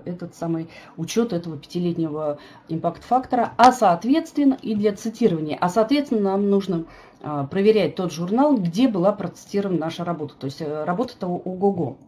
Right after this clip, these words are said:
А, Ирина Петровна в группу, в группу табличку выложу.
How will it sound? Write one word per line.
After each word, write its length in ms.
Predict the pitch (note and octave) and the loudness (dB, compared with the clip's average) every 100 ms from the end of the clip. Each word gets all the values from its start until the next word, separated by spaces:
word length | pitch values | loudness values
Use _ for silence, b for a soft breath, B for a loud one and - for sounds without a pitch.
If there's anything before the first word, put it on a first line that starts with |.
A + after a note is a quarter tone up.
| - _ _ _ _ _ _ - | -20 _ _ _ _ _ _ -8
А, 240 | E3 D#3 D#3 | -4 -2 -2
Ирина 260 | - A3 A3 | 0 2 2
Петровна 420 | F#3 G3 G#3 F3 | 0 -2 0 0
в 80 | D#3+ | -2
группу, 420 | G#3 G#3+ - C#3+ C3 _ _ _ | 2 2 0 -6 -6 _ _ _
в 140 | - | -12
группу 280 | F#3 G#3 F3 | -2 -2 -2
табличку 540 | C#3+ E3 D#3+ C#3 - C#3+ | -8 -8 -8 -12 -14 -14
выложу. 440 | D3 C#3+ C#3+ D3 | -10 -10 -10 -14